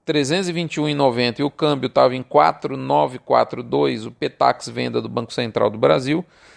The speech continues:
se você fizer a, a relação aí, dá sessenta e cinco ponto quatorze dólares por arroba.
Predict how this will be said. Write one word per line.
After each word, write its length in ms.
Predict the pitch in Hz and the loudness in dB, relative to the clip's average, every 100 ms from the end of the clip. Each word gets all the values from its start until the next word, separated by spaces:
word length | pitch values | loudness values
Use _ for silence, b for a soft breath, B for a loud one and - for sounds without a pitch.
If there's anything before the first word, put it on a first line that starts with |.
| b b | b b
se 160 | - 127 | -16 -4
você 140 | 151 | -4
fizer 260 | 139 143 143 | 0 6 6
a, 100 | 139 | 6
a 140 | 143 | 2
relação 520 | 131 135 131 - 135 | 4 6 4 2 0
aí, 100 | 135 | 0
dá 140 | 143 147 | 2 2
sessenta 560 | - 151 - 175 180 | 2 -2 -2 -4 -4
e 100 | 160 | -6
cinco 340 | 135 - 143 - | -6 -10 -12 -10
ponto 300 | - 135 - | -6 -6 -2
quatorze 540 | 143 135 135 127 120 | 0 0 0 0 -2
dólares 420 | 117 117 113 110 | 2 4 4 0
por 200 | 107 - | -6 -2
arroba. 420 | 110 95 - - | -2 -2 -6 -10